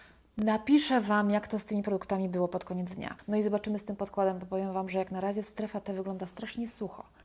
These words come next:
Ale może być tak, że jak moje naturalne oleje się uaktywnią i zaczną przesiąkać, to to wszystko ładnie w tej strefie T się scali i będzie wyglądać ekstra, ponieważ boki twarzy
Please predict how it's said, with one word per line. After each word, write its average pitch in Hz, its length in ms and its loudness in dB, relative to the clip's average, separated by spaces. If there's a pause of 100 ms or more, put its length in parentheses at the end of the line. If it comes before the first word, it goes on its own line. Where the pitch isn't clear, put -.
Ale 214 380 10
może 202 220 2
być 196 140 -4
tak, 202 220 2
że 196 80 2
jak 196 100 2
moje 196 220 0
naturalne 196 880 2
oleje 185 680 2 (180)
się 185 340 -4
uaktywnią 190 680 0
i 202 80 -4
zaczną 196 300 -4
przesiąkać, 196 520 -2 (360)
to 214 100 -2
to 208 100 2
wszystko 233 380 -2
ładnie 196 640 4
w - 20 -20
tej 202 140 -2
strefie 196 320 -6
T 190 380 0
się - 180 -10
scali 180 560 2
i 180 40 -4
będzie 180 200 -4
wyglądać 185 320 -2
ekstra, - 320 -6
ponieważ 185 340 -2
boki 190 300 -2
twarzy 214 540 0